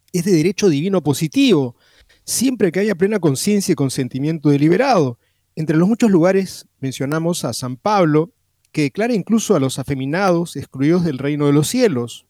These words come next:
Esto es primera Corintios seis diez. Basándose en esta provisión divina, el Concilio de Trento declara:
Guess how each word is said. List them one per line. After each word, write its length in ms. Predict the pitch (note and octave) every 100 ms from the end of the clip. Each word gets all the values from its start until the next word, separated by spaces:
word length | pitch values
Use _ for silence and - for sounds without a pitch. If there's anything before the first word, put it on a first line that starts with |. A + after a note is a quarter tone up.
| -
Esto 220 | C#3+ -
es 60 | F#3+
primera 300 | B2+ C#3+ E3+
Corintios 440 | D3 C#3 D3+ D3+
seis 200 | D#3 C3+
diez. 460 | D#3 A3 D#3+ - - _ _ _ _
Basándose 540 | D3+ F3 A3 A3 G3+
en 100 | E3
esta 340 | F3+ - G3 F3
provisión 420 | D#3+ C3 C3+ F3+
divina, 320 | D#3+ D3 D#3+ G#3
el 80 |
Concilio 380 | G3+ C3 - E3
de 60 | D#3
Trento 340 | D#3+ E3 E3+
declara: 460 | D#3 - F3 E3+